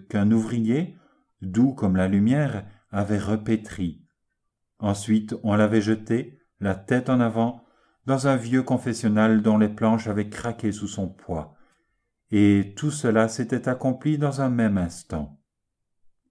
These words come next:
Des splendeurs inconnues, la lumière des yeux de Jésus, des voix prodigieuses, des harmonies qui n'ont pas de nom,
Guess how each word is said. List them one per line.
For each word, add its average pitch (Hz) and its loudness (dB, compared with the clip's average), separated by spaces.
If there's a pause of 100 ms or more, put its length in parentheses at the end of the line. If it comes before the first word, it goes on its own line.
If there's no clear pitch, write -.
(840)
Des 107 2
splendeurs 117 0
inconnues, 113 0 (580)
la 101 2
lumière 131 2
des 135 -2
yeux 143 2
de 131 0
Jésus, 113 -4 (320)
des 104 4
voix 107 4
prodigieuses, 120 -2 (400)
des 95 -2
harmonies 107 2
qui 110 0
n'ont 110 2
pas 113 0
de 107 0
nom, 120 -2